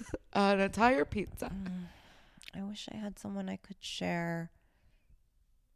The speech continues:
Speaker 2: I don't know. Like, the only thing I can think of right now is, like, l-, like, I don't know. <sighs> This doesn't really answer the question, but I wonder a lot lately if I'm a monogamous person or not.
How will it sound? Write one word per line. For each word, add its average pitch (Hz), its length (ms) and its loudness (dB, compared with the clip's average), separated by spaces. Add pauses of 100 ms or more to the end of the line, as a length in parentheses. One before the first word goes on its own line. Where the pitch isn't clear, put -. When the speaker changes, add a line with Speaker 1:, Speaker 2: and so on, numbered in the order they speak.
(2750)
Speaker 2:
I 240 120 12
don't 285 140 10
know. 190 300 8
Like, 220 200 2
the 214 100 6
only 226 220 4
thing - 140 -2
I 311 80 6
can 247 160 0
think 185 220 -2
of 190 160 0
right 190 180 0
now 165 280 4
is, 175 180 -2
like, 160 460 2 (1700)
l-, 180 160 -6 (140)
like, 180 480 4 (960)
I 214 140 12
don't 220 160 10
know. - 80 2 (360)
<sighs> - 280 -6
This 202 240 2
doesn't 190 280 4
really 160 240 4
answer 151 260 0
the 151 80 0
question, 151 320 0
but 165 160 4
I 190 100 8
wonder 208 380 6
a 220 80 8
lot 151 300 6
lately 160 280 2
if 165 140 0
I'm 160 120 2
a 156 60 2
monogamous 139 560 -2
person - 420 -8
or - 120 -8
not. - 240 -12